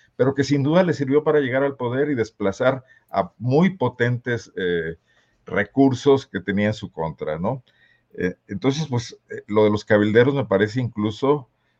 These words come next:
un asunto que forma parte de ese enorme panorama, pero somos los medios quienes los inventamos, quienes les damos foros, quienes llenamos espacios con ellos,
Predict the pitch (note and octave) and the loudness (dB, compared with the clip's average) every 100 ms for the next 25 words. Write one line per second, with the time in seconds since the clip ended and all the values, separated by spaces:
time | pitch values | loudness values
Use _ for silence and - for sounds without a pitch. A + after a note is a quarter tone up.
0 | _ _ G2+ A2 A2+ A2+ A2+ - A#2 A2 | _ _ -2 0 0 -2 -4 2 6 6
1 | F#2 D#2 _ _ _ _ _ - F2+ D3 | 4 -4 _ _ _ _ _ -4 4 6
2 | E3 C3+ B2+ B2 A#2+ A2+ G#2+ A2 F#2+ F2+ | 6 4 2 2 0 0 0 0 0 0
3 | E2+ F#2 A#2 - A#2 E3+ A3 E3+ G2 B2 | 2 0 0 0 0 2 6 6 4 2
4 | E3 A3 F3+ - G#2 F#2 F2+ F#2+ F2 E2 | 2 4 2 0 -2 -2 -2 -4 -4 -4
5 | D#2 D2+ D2+ F2+ F2+ F#2+ F#2+ A2+ A#2 G#2 | -4 -6 -6 -4 -2 0 2 2 2 -2
6 | - G#2+ B2 C3 B2+ _ _ _ G2 G2 | 4 6 6 4 -4 _ _ _ -4 -2
7 | G2 F2+ A#2+ A#2+ C3+ D3+ C3+ A2 - - | -2 2 2 6 6 6 2 -2 -2 2
8 | A2+ - A2+ G2+ - - F#2 A2 G#2+ B2+ | 2 2 -6 -8 -8 -4 -2 0 0 -2
9 | C3 - | -4 -8